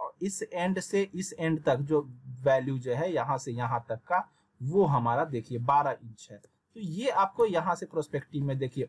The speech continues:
एक्स वाई, एक्स वैल्यू जो है ये बारह इंच, यहाँ से एंड, एंड से इस एंड तक का, ठीक है। जेड वाई वैल्यू हमारा साढ़े सात इंच के अप्रॉक्स, यहाँ से इस एंड से लेकर यहाँ तक, यहाँ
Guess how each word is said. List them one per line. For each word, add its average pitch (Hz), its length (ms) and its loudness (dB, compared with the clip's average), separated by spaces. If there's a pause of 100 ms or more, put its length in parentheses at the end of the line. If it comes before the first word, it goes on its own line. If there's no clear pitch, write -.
(120)
एक्स 170 280 -2
वाई, 139 460 0
एक्स 160 200 -8
वैल्यू 143 360 0
जो 139 160 -4
है 165 100 -2
ये 160 120 -2
बारह 123 300 4
इंच, 117 340 -8
यहाँ 131 220 -2
से 139 240 -10
एंड, 190 200 0 (160)
एंड 160 220 -4
से 190 160 -6
इस 151 200 2
एंड 120 240 0
तक - 180 -4
का, 117 220 -2 (500)
ठीक 214 180 0
है। 151 180 4 (260)
जेड 190 340 4 (300)
वाई 165 360 4
वैल्यू 190 420 -2
हमारा 196 360 0
साढ़े 147 420 2
सात 143 320 -2
इंच 135 200 -4
के 139 120 -6
अप्रॉक्स, 123 560 -2
यहाँ 139 380 -2
से 160 260 -12
इस 208 180 -14
एंड 165 240 -8
से 160 120 -10
लेकर 156 440 -4
यहाँ 127 280 -2
तक, 123 200 -8 (120)
यहाँ 135 400 2